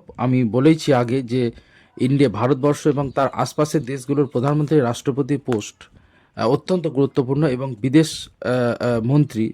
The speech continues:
পারতপক্ষে, বিদেশ মন্ত্রী পোস্টগুলোও কিন্তু অত্যন্ত গুরুত্বপূর্ণ। অর্থাৎ প্রধানমন্ত্রী, রাষ্ট্রপতি এবং বিদেশ মন্ত্রী,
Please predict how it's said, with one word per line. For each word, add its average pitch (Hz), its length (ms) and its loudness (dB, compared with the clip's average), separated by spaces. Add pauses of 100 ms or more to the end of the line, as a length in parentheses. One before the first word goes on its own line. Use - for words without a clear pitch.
(100)
পারতপক্ষে, 123 640 -2 (680)
বিদেশ 147 340 4
মন্ত্রী 156 280 -2
পোস্টগুলোও 147 500 -2
কিন্তু 160 340 -2
অত্যন্ত 135 360 -4
গুরুত্বপূর্ণ। 98 580 -6
অর্থাৎ 117 360 -6
প্রধানমন্ত্রী, 151 580 0
রাষ্ট্রপতি 139 720 -4 (500)
এবং 180 300 4
বিদেশ 139 340 2
মন্ত্রী, 131 420 -2